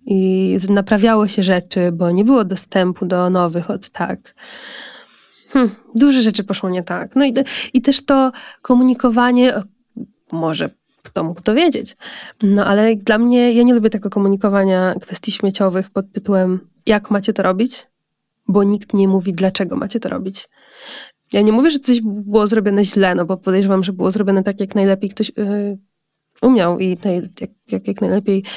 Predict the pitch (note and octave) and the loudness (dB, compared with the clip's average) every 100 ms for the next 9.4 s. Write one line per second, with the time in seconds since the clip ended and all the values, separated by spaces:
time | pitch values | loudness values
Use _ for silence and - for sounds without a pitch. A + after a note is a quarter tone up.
0 | - - G3+ G3 G3+ G3+ G#3 G#3 G#3 G3+ | -14 -4 -2 0 0 0 2 2 2 0
1 | G#3 G#3+ A3 A#3+ B3 F#3 F#3 G#3+ A3 A3+ | 0 0 0 2 2 2 0 0 -2 -2
2 | A3+ G#3+ A#3 A3+ A3+ A3 - G#3+ G3+ A3 | 0 0 0 0 -6 -6 -2 -2 0 0
3 | G#3 F#3 F#3+ - - - - _ - A#3 | 2 0 -2 -8 -18 -18 -20 _ 0 0
4 | G#3 C4+ - A#3+ B3+ G#3+ F#3+ G3 - G3 | 0 -2 0 0 2 0 -2 -10 -4 -2
5 | F#3+ G3 G3+ F#3+ - F#3+ F#3 F3+ E3+ - | 0 0 -2 -2 -2 -2 0 -2 -4 -6
6 | G3 G3 - E3+ - - _ _ _ _ | -6 -6 -6 -8 -8 -20 _ _ _ _
7 | G#3 F3 F3+ F#3 - G3+ C4+ D4+ C#4 A#3+ | -6 -4 -4 -4 -2 0 4 4 4 2
8 | A3+ F#3+ C#4+ C4+ A#3 A3+ A#3+ G#3 F3+ F#3 | 0 2 4 4 4 4 2 0 -2 -4
9 | - F#3 - | -2 -2 -2